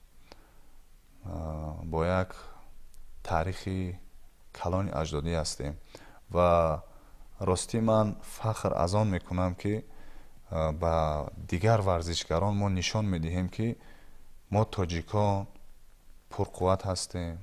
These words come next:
мо тоҷикон қуввати гӯштингирӣ ҳам дорем. Боз қайд мехоҳам бикунам, ки, а, ҳамин гуна агар, а, дастгирӣ, ки айни замон дар, а,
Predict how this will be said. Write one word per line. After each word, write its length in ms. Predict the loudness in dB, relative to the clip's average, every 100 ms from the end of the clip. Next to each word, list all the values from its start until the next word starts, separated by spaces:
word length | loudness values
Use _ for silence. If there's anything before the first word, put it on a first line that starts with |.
| -8
мо 120 | -2 -2
тоҷикон 640 | -2 -4 -4 -4 -2 -2 -4 -10 -20 -20 -20 -20 -20 -20 -12
қуввати 380 | 0 2 2 0
гӯштингирӣ 640 | -4 -4 -2 -2 -2 0 2
ҳам 140 | 2 0
дорем. 340 | -2 -2 -4 -8 -14 0
Боз 200 | 6 6 4
қайд 280 | 2 2 4
мехоҳам 360 | 0 2 0
бикунам, 380 | 0 -2 -2 -2
ки, 180 | 0 -2 -2 -10 -20 -20 -20 -20 -20 -20 -10
а, 100 | -2 0 2 0 -2 -6 -10 -4
ҳамин 320 | 4 6 6 2
гуна 320 | 2 4 4 2 0 -8 -20 -20 -20 -20 -8
агар, 380 | -4 2 4 4
а, 320 | 2 0 -2
дастгирӣ, 580 | 0 -2 -2 -2 0 0
ки 220 | -2 -2 2
айни 320 | 2 2 0
замон 540 | 2 2 4 4 2 -4 -16 -20 -20 -20 -20 -20 -20 -16 -10
дар, 380 | 0 2 2
а, 600 | 2 0 0 -2 -2 -2